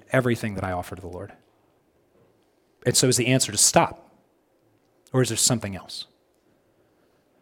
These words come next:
And by God's grace, there's something else. How can a sinful ple-, people please God? And it's only through faith in Christ.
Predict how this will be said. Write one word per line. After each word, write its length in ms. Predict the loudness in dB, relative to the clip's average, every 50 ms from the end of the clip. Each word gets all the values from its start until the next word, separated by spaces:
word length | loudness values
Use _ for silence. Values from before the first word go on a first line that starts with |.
| _ _ _
And 120 | -20 -18 -4 2
by 160 | 6 6 6
God's 240 | 6 4 0 0 -4
grace, 400 | -6 -8 -8 -6 -4 -4 -4 -4
there's 180 | -2 0 2 2
something 340 | 2 2 0 0 0 0
else. 200 | 0 0 0 -2
How 320 | -2 0 2 4 4 4 4
can 160 | 2 0 2
a 60 | 4
sinful 400 | 4 4 4 4 2 0 -2 -2
ple-, 200 | -2 -2 -2 -2 -4 -4 -4
people 320 | 0 0 2 2 2 0
please 320 | 0 0 0 2 2 2 2
God? 340 | 0 0 0 0 0 0 -4 -10 -20 -20 -20 -20 -20 -20 -20 -20 _ _ _ _ _ _ _ _ _ _ _ _ -14
And 80 | -10 -6
it's 160 | -4 -4 -4 -2
only 220 | 0 0 0 0
through 180 | 0 0 -2 0
faith 260 | 2 2 2 2 0
in 80 | -2
Christ. 460 | -2 -4 -6 -8 -6 -8 -8 -10 -10